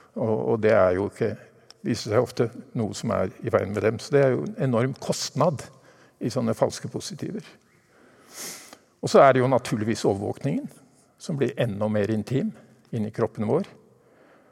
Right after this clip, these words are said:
Og så er det dette at frigjøre fra profesjonelle helsevesenet, ja. Fastlegen, ja. Men hvem er det da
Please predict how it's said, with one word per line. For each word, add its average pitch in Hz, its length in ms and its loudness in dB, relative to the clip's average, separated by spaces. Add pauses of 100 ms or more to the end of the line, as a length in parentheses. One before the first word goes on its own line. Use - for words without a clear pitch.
(320)
Og 160 80 -6
så - 160 0
er 131 140 6
det 156 120 2
dette 135 220 4
at - 240 -2
frigjøre 123 800 -2
fra 131 240 6
profesjonelle 127 580 -4
helsevesenet, 139 640 -6
ja. 147 260 0 (1900)
Fastlegen, 131 560 0
ja. 135 160 4 (1120)
Men 139 140 -2
hvem 131 180 4
er 135 140 6
det 113 180 -4
da 98 260 4